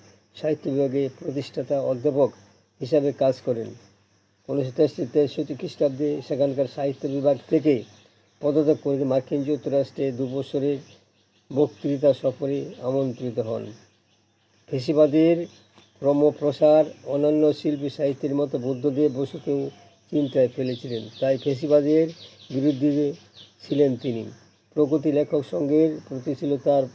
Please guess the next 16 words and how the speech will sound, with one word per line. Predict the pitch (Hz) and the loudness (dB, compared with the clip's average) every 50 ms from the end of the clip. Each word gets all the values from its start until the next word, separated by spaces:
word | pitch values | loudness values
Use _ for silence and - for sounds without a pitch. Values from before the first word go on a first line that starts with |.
| - - - - _ _ _ - - | -14 -20 -20 -20 _ _ _ -14 -6
সহানুভূতিতা। | - 135 135 147 151 147 147 131 120 120 110 - 113 113 135 - - - 123 113 110 - - - - _ - - - - _ - - - _ _ _ - - _ _ _ - | -4 0 2 2 2 2 2 0 -2 -4 -8 -8 -12 -14 -14 -18 -14 -12 -12 -10 -10 -12 -16 -20 -20 _ -20 -20 -20 -20 _ -20 -20 -20 _ _ _ -20 -20 _ _ _ 0
এই | 147 156 165 | 2 4 4
সেই | - - - 175 180 180 | 4 4 4 6 6 6
সময়ে | - - 170 160 156 143 123 117 | 6 4 4 6 6 4 4 2
উনিশশো | 123 135 147 151 135 - 143 | 2 0 0 0 0 -2 -2
বিয়াল্লিশ | 117 123 143 151 165 160 - | 0 0 2 2 0 -2 -4
খ্রিস্টাব্দের | - 147 131 - 214 220 214 147 151 160 165 156 | -6 -6 -6 -8 -10 -10 -6 -2 -2 -2 -2 -2
আটই | - 139 135 117 190 185 | -4 -6 -6 -4 -4 -2
মার্চ | 151 139 143 143 135 127 - - - | 0 2 2 2 2 0 -2 -2 0
তরুণ | 156 151 156 151 131 | 4 4 6 4 4
সাহিত্যিক | 110 - 147 147 147 123 - 151 123 110 - - - _ _ _ _ - | 2 2 2 2 2 0 -2 -6 -8 -8 -10 -18 -20 _ _ _ _ -20
সোমেন | - - 170 160 160 160 151 127 | -4 0 4 6 6 6 6 4
চন্দ্রের | 165 156 147 139 147 147 139 | 4 2 2 2 0 0 0
নৃসংহ, | 127 139 147 - - 156 151 143 123 113 - - - - - _ _ _ _ _ _ _ _ _ _ _ - | 0 0 -2 0 0 0 2 2 0 -2 -4 -8 -14 -20 -20 _ _ _ _ _ _ _ _ _ _ _ -6
নৃসিংহ, | 135 131 147 156 160 156 147 - - 165 165 139 - - 135 131 120 - - | -2 2 4 4 4 4 2 0 0 0 0 0 0 -2 -2 -2 -2 -4 -4
নৃশংস, | 131 139 147 160 160 160 160 160 160 160 - - - _ _ _ _ _ - - - - 147 151 160 156 147 | -2 0 2 4 4 4 4 2 0 -4 -8 -16 -20 _ _ _ _ _ -20 -6 -2 0 2 2 2 0 0